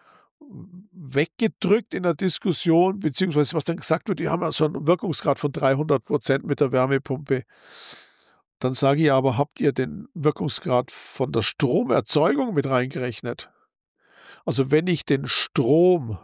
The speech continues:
für die Wärmepumpe aus Erdgas oder künftig Wasserstoff machen muss, weil eben keine Sonne scheint und kein Wind weht,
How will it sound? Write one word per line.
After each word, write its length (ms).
für 240
die 220
Wärmepumpe 1080
aus 560
Erdgas 640
oder 160
künftig 480
Wasserstoff 720
machen 680
muss, 680
weil 180
eben 160
keine 260
Sonne 280
scheint 420
und 80
kein 240
Wind 220
weht, 280